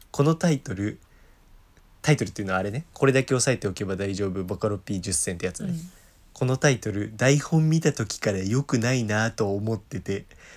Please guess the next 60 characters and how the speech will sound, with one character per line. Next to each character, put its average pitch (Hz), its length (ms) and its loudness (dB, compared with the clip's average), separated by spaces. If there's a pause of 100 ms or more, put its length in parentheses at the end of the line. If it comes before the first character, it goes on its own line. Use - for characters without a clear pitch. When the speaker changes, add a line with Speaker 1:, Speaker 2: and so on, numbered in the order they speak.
(140)
Speaker 1:
収 160 340 4
録 151 280 4
中 131 240 2
僕 120 320 -2
は、 101 220 -6 (340)
「こ - 160 -12
こ 165 160 2
だ 156 100 6
け 156 140 0
押 147 80 4
さ 151 200 2
え 143 60 2
て 113 140 -2
お 104 80 0
け 120 160 0
ば 101 160 2
な 107 160 -2
ん 107 80 -4
て 107 100 -8
こ 113 140 -6
と 107 120 -4
は 98 120 -2
な 110 160 -2
い。 - 160 -4 (360)
こ - 140 -8
こ 147 140 -4
か 156 120 2
ら 143 120 2
入 165 240 4
っ - 20 -8
て - 240 -4
も 107 180 0
ら 117 120 2
え 120 100 0
れ 120 140 0
ば 123 180 2
嬉 120 340 0
し 120 160 -2
い 98 60 -4
十 107 160 -4
選 92 400 -4
で 107 140 -2
す」 - 320 -10
と 151 240 2
話 143 380 0
し - 40 -4
た 120 140 -2
ん 101 80 -6
だ 95 100 -4
け 101 140 -6
ど、 95 200 -6 (440)
オ 143 160 6
ン 151 80 6
エ 147 140 4
ア 131 40 2
で 107 160 0
全 120 300 0
部 104 100 -2
カ - 180 -6
ッ 113 60 -8